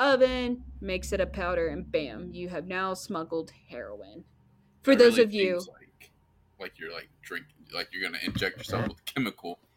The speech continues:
Speaker 2: It can't be just straight heroin after all of that, or you would think. After it gets mixed with clothes, taken out of sweaty ass clothes.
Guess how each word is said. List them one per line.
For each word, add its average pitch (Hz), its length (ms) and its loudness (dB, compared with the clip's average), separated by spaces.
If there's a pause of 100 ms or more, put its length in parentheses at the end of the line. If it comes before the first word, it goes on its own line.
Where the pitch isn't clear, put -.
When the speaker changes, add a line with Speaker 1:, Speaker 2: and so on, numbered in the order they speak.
(100)
Speaker 2:
It 113 180 0
can't 123 220 4
be 101 120 -2
just 98 220 -6
straight - 340 -4
heroin 98 380 0
after 95 300 -4
all 92 180 -2
of 90 60 -14
that, 101 440 -6 (760)
or 98 140 -2
you 101 160 -4
would - 180 -6
think. 104 460 0 (1500)
After 87 280 -10
it 85 160 -10
gets - 240 -8
mixed 104 320 -2
with 120 140 -8
clothes, 95 480 -6
taken 113 300 -6
out 110 180 0
of 95 80 -14
sweaty - 420 -10
ass 85 220 -10
clothes. 92 640 -12